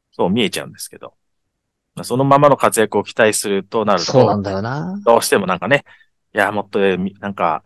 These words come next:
Speaker 1: 見たいなと思う気持ちはありましたね。
Speaker 2: だ、そういう比較をしちゃダメなんだなっていう勉強になった大会でもありますね。
Speaker 1: うん。
Speaker 2: 僕なんかその
Speaker 1: そうかもしれない。
Speaker 2: 伝え手側として、うん。まあ、いいか悪いか別として。でも、
Speaker 1: うん。
Speaker 2: 違うよね。違いますよね。
Speaker 1: 違う。
Speaker 2: ね。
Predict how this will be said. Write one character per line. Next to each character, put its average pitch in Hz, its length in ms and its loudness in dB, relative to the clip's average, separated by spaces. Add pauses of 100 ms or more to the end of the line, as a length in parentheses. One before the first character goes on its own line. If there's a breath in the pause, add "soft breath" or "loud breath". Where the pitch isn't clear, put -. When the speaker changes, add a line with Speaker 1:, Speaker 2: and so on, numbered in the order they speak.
(260 soft breath)
Speaker 1:
見 90 140 -10
た 113 120 4
い 101 60 2
な 92 160 2
と - 160 -8
思 82 220 -14
う 76 40 -20
気 - 120 -20
持 78 100 -18
ち 135 100 -6
は 87 140 -4
あ - 20 -12
り - 80 -18
ま 73 80 -18
し - 80 -16
た - 80 -16
ね。 - 160 -20 (560)
Speaker 2:
だ、 196 120 6
そ 285 180 6
う 311 80 8
い 339 100 10
う - 20 10
比 - 120 2
較 320 380 4
を 302 100 4
し - 80 0
ち - 80 4
ゃ 269 80 10
ダ 202 120 8
メ 262 120 4
な 285 100 6
ん 247 80 2
だ 208 100 8
な 208 120 6
っ - 20 -2
て 202 140 0
い 190 40 8
う 175 40 6
勉 202 180 8
強 214 120 8
に 214 60 2
な 220 60 2
っ - 20 0
た 180 120 4
大 143 160 2
会 143 160 4
で 147 100 6
も 98 120 2
あ 98 60 2
り 110 60 -4
ま 113 140 -4
す 104 100 -8
ね。 107 60 -2
Speaker 1:
う 104 40 -2
ん。 - 20 -6
Speaker 2:
僕 120 200 2
な 101 100 4
ん 98 40 -2
か 95 160 0
そ 104 120 -4
の 92 100 -2
Speaker 1:
そ 101 60 -2
う - 40 -10 (100)
か 151 100 4
も 190 60 -4
し - 40 0
れ 135 80 6
な - 40 8
い。 - 20 8
Speaker 2:
伝 - 40 0
え - 20 -4
手 120 140 6
側 117 200 8
と 117 120 0
し - 60 -8
て、 127 140 6
う 147 80 0
ん。 117 420 2 (600 loud breath)
ま 123 140 2
あ、 120 40 6
い 151 80 6
い 143 60 2
か 127 100 8
悪 113 200 8
い 107 40 2
か 107 120 2
別 98 200 -4
と 101 120 -2
し - 80 -10
て。 - 280 -2 (200)
で 170 100 4
も、 113 420 8
Speaker 1:
う - 20 -2
ん。 - 40 -6
Speaker 2:
違 180 380 6
う 190 100 8
よ 180 160 4
ね。 87 220 -8 (120)
違 135 140 6
い 139 40 6
ま 143 100 4
す - 100 -4
よ 71 60 -6
ね。 80 180 -12 (300)
Speaker 1:
違 92 40 0
う。 80 160 -2 (440)
Speaker 2:
ね。 127 240 4